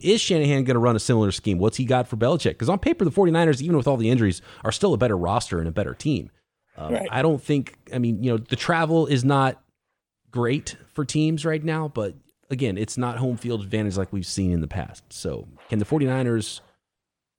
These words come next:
Speaker 1: do what they did to the Rams defense again to the Patriots defense? That w-, that's gonna be a fun matchup to watch when the Niners are on offense and the Pats are on defense. Um,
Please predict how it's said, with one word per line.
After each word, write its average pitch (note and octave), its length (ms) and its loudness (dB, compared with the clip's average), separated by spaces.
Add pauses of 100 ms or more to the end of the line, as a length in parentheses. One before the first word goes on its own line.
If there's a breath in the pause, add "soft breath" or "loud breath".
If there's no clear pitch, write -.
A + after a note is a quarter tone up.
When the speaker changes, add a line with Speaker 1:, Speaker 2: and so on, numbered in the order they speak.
(880)
Speaker 1:
do C3+ 100 2
what C3 140 0
they B2+ 100 2
did A2+ 220 0
to G2+ 60 -4
the G2+ 80 0
Rams A2 280 2
defense G2+ 380 0
again G2 300 0
to - 140 -2
the F2+ 80 -2
Patriots F2 440 -4
defense? D2 380 -10
That F2+ 120 -6
w-, F#2+ 240 -4
that's G2 220 -2
gonna F#2+ 180 0
be F2 100 -2
a E2+ 60 0
fun E2+ 220 -2
matchup D2+ 360 -6
to E2+ 100 -6
watch C#2+ 280 -4
when E2 60 -2
the D#2+ 60 -2
Niners E2+ 360 -2
are D#2+ 60 0
on D#2 120 -2
offense D#2 400 -4
and D#2+ 220 -6
the D2+ 80 -10
Pats - 420 -4 (280 loud breath)
are G#2+ 120 4
on F2 140 2
defense. D#2 500 -8 (360 soft breath)
Um, G2 480 2